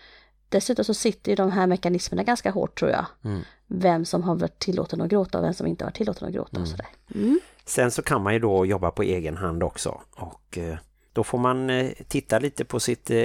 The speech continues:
Speaker 2: diagram och, eh, se vilka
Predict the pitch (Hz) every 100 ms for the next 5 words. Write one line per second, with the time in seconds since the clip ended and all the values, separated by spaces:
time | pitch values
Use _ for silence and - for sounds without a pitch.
0 | 113 113 113 113 135 220 - _ _ _
1 | _ _ _ - 117 - - 120 113 110
2 | 117 - _ _ _ _ _ _ - -
3 | 143 110 120 - 123 113 117